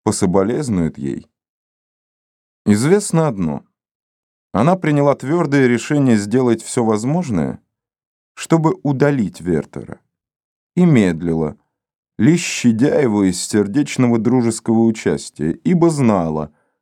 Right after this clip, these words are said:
какой это будет для него тяжкой, почти что невыполнимой жертвой. Однако обстоятельства все настойчивее требовали от нее решительных действий.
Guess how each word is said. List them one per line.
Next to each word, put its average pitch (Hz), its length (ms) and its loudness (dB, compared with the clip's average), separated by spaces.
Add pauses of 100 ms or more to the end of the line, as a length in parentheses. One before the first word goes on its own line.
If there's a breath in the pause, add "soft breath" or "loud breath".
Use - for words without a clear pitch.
(320)
какой 151 300 2
это 113 120 -2
будет 101 380 0
для 95 140 2
него 90 220 4
тяжкой, 87 560 -4
почти 90 480 -6
что 107 500 -2 (580 soft breath)
невыполнимой 101 920 2
жертвой. 78 680 -8 (1800)
Однако 180 460 4
обстоятельства 113 1080 0
все 160 260 -4
настойчивее 131 920 2
требовали 110 600 2
от 92 200 2
нее 107 300 2
решительных 127 720 0
действий. - 640 -4